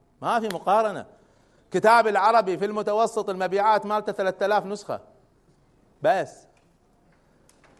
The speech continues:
إذا وصل يعني درجة عالية من التوزيع، مثل كتابي تاريخ فلسطين، وصلنا إلى مية وخمسين ألف نسخة.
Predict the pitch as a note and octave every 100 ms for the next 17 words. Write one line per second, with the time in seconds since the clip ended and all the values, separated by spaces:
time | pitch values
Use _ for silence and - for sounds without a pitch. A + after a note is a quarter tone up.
0 | _ G3 C4 B3 A3 G3+ F3+ D#3+ F3+ B3
1 | A#3 F#3+ F3 D#3+ F3+ D3 F3 F3 E3+ A3
2 | G3+ F#3+ F#3+ A3 G#3+ G3 F#3 G3 F#3 G3+
3 | G3 F3 F3 - _ - G3+ G3+ F3+ F3+
4 | F3+ G3 F#3+ F#3 F3+ G#3 G#3+ G3 G#3 G#3
5 | G3+ F#3+ F#3 F3+ A3+ G#3+ E3+ E3+ D#3 A3+
6 | G3+ - A#3 G3+ F#3+ A3 - F#2